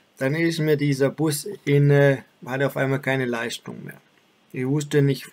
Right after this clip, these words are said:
schlagartig, ne? Ähm, ich bin dann so mit, mit zwischen zwanzig und dreißig über die Schwäbische Alb gezuckelt. Ähm, weil er vorher schon schlecht anging, habe ich auch gedacht, ich starte nicht neu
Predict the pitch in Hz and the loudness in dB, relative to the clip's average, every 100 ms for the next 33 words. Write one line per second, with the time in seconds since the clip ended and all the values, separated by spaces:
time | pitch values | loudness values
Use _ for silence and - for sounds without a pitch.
0 | - - 165 170 139 135 139 107 - 123 | -12 2 4 6 6 4 2 -8 -8 -8
1 | 135 - - - - _ _ _ 139 143 | -8 -14 -20 -20 -20 _ _ _ 4 8
2 | 147 139 143 139 135 - 175 165 156 143 | 10 10 6 4 0 2 4 4 4 4
3 | 151 147 143 143 139 - 139 143 139 147 | 6 4 4 0 2 0 -2 -2 2 2
4 | 165 160 143 147 139 143 160 156 143 143 | 2 0 2 2 2 2 2 0 2 2
5 | 135 135 120 127 131 120 123 139 170 175 | 2 0 -2 0 -2 -2 -2 2 2 0
6 | 143 139 - 123 156 165 - _ _ _ | -6 -4 -4 4 4 2 -10 _ _ _
7 | _ _ _ - _ _ - - 160 139 | _ _ _ -20 _ _ -20 -10 2 6
8 | 143 139 135 135 127 - - 185 175 170 | 6 6 4 2 -2 -14 -16 -16 -16 -14
9 | 165 139 - 151 143 156 147 151 160 165 | -10 -10 -8 -2 2 6 4 6 6 6
10 | 156 147 156 151 147 156 160 160 165 175 | 2 2 6 4 4 2 4 6 6 6
11 | 151 - - - _ 151 135 147 147 147 | 2 -8 -20 -20 _ -6 2 6 6 6
12 | 143 147 139 143 135 147 147 147 151 139 | 6 4 2 -2 -2 2 2 4 2 0
13 | 123 131 139 175 | -2 0 2 2